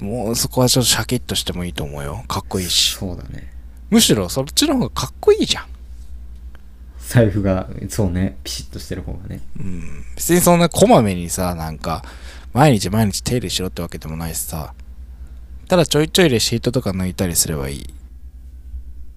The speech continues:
Speaker 2: うん、うん、うん。
Speaker 1: そしたらちょっとピシッとかっこよくなるよ。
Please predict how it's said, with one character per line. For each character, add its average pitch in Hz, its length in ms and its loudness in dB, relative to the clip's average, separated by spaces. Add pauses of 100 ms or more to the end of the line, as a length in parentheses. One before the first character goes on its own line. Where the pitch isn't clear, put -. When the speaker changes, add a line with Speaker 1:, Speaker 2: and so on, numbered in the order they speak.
(200)
Speaker 2:
う 101 80 -4
ん、 - 20 2
う - 20 4
ん、 - 20 4
う 92 220 2
ん。 87 500 -8 (800)
Speaker 1:
そ - 60 -10
し - 100 -4
た 135 80 4
ら 110 80 2
ち - 100 -2
ょ 107 40 -4
っ - 40 -12
と - 100 -10 (200)
ピ - 100 -2
シ - 120 2
ッ - 80 -6
と - 100 -10
か - 160 -12
っ - 40 -14
こ 113 80 -2
よ 107 60 -4
く 104 80 -4
な 95 120 -2
る 85 80 -8
よ。 78 160 -10